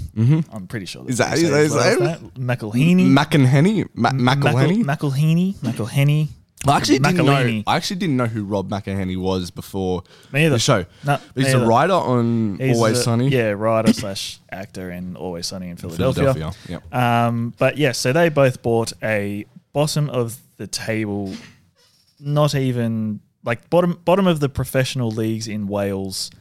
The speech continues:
Speaker 2: team called Wrexham A F C.
Speaker 1: Yes.
Speaker 2: And it is just a doco series about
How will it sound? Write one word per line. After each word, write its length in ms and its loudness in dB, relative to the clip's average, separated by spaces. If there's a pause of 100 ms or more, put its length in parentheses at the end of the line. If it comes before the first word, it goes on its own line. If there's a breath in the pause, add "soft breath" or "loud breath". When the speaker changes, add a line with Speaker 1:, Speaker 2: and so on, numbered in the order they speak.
(420 soft breath)
Speaker 2:
team 360 -4
called 360 -12
Wrexham 460 -10
A 160 -20
F 80 -16
C. 240 -2 (120)
Speaker 1:
Yes. 460 -4
Speaker 2:
And 540 0
it 160 2
is 140 0
just 240 -2
a 40 -2
doco 460 0
series 460 -2
about 420 -4